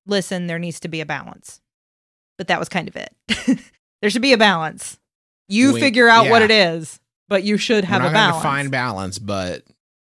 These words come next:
Speaker 1: Um, but there was no, there was no definition of that. So throughout the eighties, we see this move where medical schools are more focused on research and less on teaching.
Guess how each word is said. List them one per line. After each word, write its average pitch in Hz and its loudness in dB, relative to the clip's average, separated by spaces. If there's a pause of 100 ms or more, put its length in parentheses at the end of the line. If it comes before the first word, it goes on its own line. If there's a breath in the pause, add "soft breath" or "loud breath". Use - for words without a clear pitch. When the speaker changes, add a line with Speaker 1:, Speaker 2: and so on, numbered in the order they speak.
(100)
Speaker 1:
Um, 185 -4
but 254 2
there 233 2
was 247 0
no, 233 0
there 208 -2
was 214 -4
no 214 -4
definition 233 -4
of 175 -6
that. 160 -6
So 202 -6
throughout 214 -2
the 226 -6
eighties, 185 -6 (680 soft breath)
we 214 -8
see 247 -8
this 214 -4
move 220 -2
where 190 -4
medical 226 -4
schools 202 -8
are 190 -6
more 185 -6
focused 180 -10
on 165 -8
research 208 -6
and 175 -8
less 170 -8
on 165 -10
teaching. 202 -8